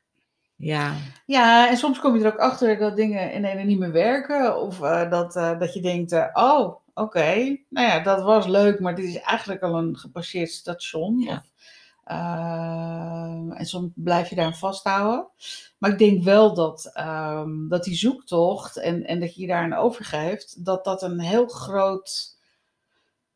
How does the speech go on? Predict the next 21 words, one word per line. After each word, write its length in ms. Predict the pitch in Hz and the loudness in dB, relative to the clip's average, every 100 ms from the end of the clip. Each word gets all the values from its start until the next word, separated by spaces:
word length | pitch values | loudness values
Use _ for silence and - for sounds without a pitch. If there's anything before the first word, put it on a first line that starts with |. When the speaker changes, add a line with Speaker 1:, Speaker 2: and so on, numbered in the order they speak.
| _ _ _ _ | _ _ _ _
Speaker 2:
eh, 340 | - 214 208 - | -6 0 2 4
innerlijk 400 | 240 220 202 202 | 6 6 4 0
goed 280 | - 294 180 | -4 -4 -2
is. 200 | 165 170 | -2 0
Maar 120 | 196 | 2
dat 140 | 214 | 2
je 60 | 214 | 4
dan 240 | 233 226 | 4 4
ook 180 | 220 202 | 4 2
inderdaad 360 | 214 208 226 226 | 2 4 4 4
beseft, 380 | 208 214 196 - | 0 -2 -2 -4
"Oké, 360 | 190 226 226 | -2 2 2
maar 180 | 190 185 | 2 2
dit 200 | 214 214 | 2 2
is 220 | 254 320 | -2 -2
dus 580 | - 226 - - - - - | 2 2 2 -6 -10 -16 -6
zijn 600 | 170 208 185 170 160 156 | 2 4 4 2 0 2
bij 200 | 170 170 | 2 2
wie 280 | 185 170 | 2 2
ik 80 | 160 | 2
ben 560 | 165 151 147 143 147 | 2 2 0 -4 -6